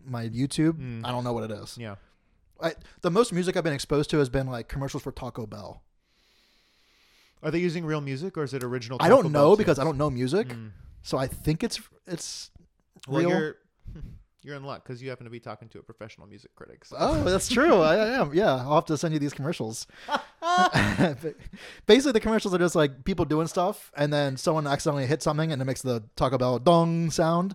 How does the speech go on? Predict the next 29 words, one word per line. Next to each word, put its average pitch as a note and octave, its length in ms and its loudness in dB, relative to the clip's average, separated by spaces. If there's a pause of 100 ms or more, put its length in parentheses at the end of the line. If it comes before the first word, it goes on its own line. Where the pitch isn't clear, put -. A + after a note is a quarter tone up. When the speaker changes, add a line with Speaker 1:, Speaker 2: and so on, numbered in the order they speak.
Speaker 2:
Do G#3 180 -4
the G3 160 -2
Speaker 1:
And D3+ 100 -4
they D3+ 40 4
Speaker 2:
songs A3 320 2
sing F3 320 -6
about C#3+ 400 -6
tacos B2 720 -6
or, A2 640 -8 (100)
um, A2 240 -10
Nachos G#2+ 380 -10
Bel G#2 160 -8
Grande? A2 260 -6
Speaker 1:
Yeah. D#3 400 6
Speaker 2:
Or A2+ 260 -8
<laughs> F#3 40 -4 (140)
okay, D#3 200 -4
I B2+ 100 0
don't D3 160 -2
think D#3 160 -10
they're C#3+ 120 -2
real C3+ 140 -4
Speaker 1:
They're D#3+ 180 2
Speaker 2:
songs, D4+ 240 4
Speaker 1:
not? - 100 -8
Speaker 2:
but E3 100 -8 (240)
Speaker 1:
Are - 80 -8
you A3+ 80 -4
sure? A#3+ 340 -4